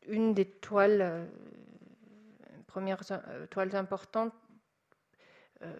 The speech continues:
qui, qui témoigne qu'il, qui, de son, qu'il, qui se reconsacre justement à ce, ce vaste sujet de la Bible. Le monde rouge et noir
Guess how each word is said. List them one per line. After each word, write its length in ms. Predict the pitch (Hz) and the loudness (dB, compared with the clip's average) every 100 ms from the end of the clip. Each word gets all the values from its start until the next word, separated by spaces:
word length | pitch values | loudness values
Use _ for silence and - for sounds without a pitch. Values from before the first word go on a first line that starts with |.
| - - _ | -18 -20 _
qui, 160 | - 202 | -20 -20
qui 320 | - - 202 | -20 -14 -14
témoigne 580 | - 190 190 202 208 196 180 _ | -6 -4 0 0 0 -4 -8 _
qu'il, 400 | - 196 190 185 | -18 -8 -6 -6
qui, 320 | - - 190 - | -10 -20 -20 -12
de 80 | 185 | -12
son, 760 | - 190 185 185 185 180 180 - - - - - _ _ _ | -10 -10 -8 -10 -12 -12 -16 -18 -20 -20 -20 -20 _ _ _
qu'il, 240 | - - - | -20 -20 -20
qui 120 | 196 | -20
se 140 | - | -12
reconsacre 840 | 190 226 226 214 - 196 196 - 196 | -2 -2 -2 -8 -2 -2 -2 -4 -8
justement 580 | 202 - 208 190 190 | -10 -10 -10 -8 -8
à 120 | 185 175 | -8 -10
ce, 440 | - 170 165 170 | -12 -12 -12 -12
ce 260 | - - 180 | -18 -18 -10
vaste 540 | 185 190 - - 165 | -8 -8 -12 -16 -16
sujet 480 | - - 180 180 196 | -16 -16 -14 -6 -6
de 120 | 185 | -4
la 100 | 180 | -8
Bible. 460 | 196 185 180 170 185 _ _ _ _ _ _ _ _ _ _ _ _ _ _ _ _ _ _ _ _ _ _ _ _ _ _ _ _ _ _ _ _ _ _ _ _ _ _ _ _ _ _ | -8 -20 -16 -16 -16 _ _ _ _ _ _ _ _ _ _ _ _ _ _ _ _ _ _ _ _ _ _ _ _ _ _ _ _ _ _ _ _ _ _ _ _ _ _ _ _ _ _
Le 180 | 208 190 | -6 -4
monde 320 | 196 208 220 | -2 0 -2
rouge 300 | 220 226 220 | -2 -2 0
et 60 | 208 | 0
noir 560 | 208 214 214 220 - | 2 2 2 0 -4